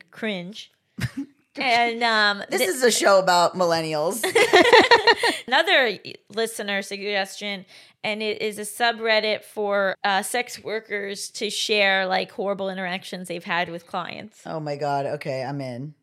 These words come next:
Speaker 2: I'll read it. So this is on Snapchat. It says, "Client cringe,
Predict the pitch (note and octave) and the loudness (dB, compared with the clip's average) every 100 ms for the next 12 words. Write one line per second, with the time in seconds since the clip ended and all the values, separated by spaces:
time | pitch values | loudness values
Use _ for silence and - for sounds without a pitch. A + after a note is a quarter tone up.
0 | _ G#3+ G#3 E3 D3 C#3+ - _ _ - | _ 2 2 0 0 -4 -8 _ _ -16
1 | G3 G#3 G#3 A3+ G#3+ G3+ F#3 F3 E3 D#3 | -4 -2 -2 -2 0 -2 -2 -2 -2 -2
2 | - C3+ E2+ - _ _ _ _ _ E3+ | -4 -8 -10 -14 _ _ _ _ _ -10
3 | - F3+ F3 E3 - _ _ - F3+ G#3 | -2 2 2 0 -6 _ _ -4 0 2
4 | A#3 - F#3 F3 F3 F3 | 0 -2 -2 0 -2 -6